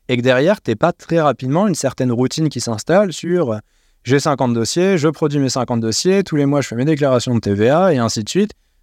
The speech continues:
Bah, forcément, au bout de six mois, tu t'ennuies. Et surtout, quand les métiers sont tellement en tension, tu t'ennuies, tu regardes ailleurs, tu peux toucher cinq, quatre plus, t'y vas, et puis après, ainsi de suite. C'est un cercle infernal. Donc, euh, il faut réussir à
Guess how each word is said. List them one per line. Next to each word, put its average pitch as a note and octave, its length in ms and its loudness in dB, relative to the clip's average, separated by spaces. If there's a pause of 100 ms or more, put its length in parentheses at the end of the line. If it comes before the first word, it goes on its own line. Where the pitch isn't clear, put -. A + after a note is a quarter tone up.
(120)
Bah, - 40 -20
forcément, G3 400 0
au F#3 40 2
bout B2 100 -2
de A2 60 -8
six - 160 0
mois, D#3+ 120 2
tu - 120 -14
t'ennuies. G3 420 2 (420)
Et G#2+ 260 2
surtout, C#3+ 340 0
quand C3+ 120 0
les A2 100 0
métiers A2+ 240 -2
sont A#2+ 140 -4
tellement A2+ 280 0
en G#2 60 0
tension, G3 380 -2
tu C3 140 -8
t'ennuies, C3+ 320 0
tu D3 120 -4
regardes A#2 260 2
ailleurs, C3+ 280 2
tu - 140 -12
peux G#2+ 120 -4
toucher A#2 260 -2
cinq, A2 240 -2
quatre G#2+ 200 -2
plus, G#3 360 0 (480)
t'y - 160 -2
vas, F#3+ 280 4
et D#3+ 40 -2
puis C3+ 120 -6
après, B2 200 -2
ainsi C#3+ 200 -4
de C#3+ 60 -14
suite. A#3+ 220 -2
C'est C3 80 -6
un B2 80 -4
cercle D3+ 260 -2
infernal. E3+ 640 0 (480)
Donc, B2 200 0
euh, B2 300 2
il B2+ 120 -4
faut F3 100 2
réussir E3+ 560 2
à A#2+ 380 0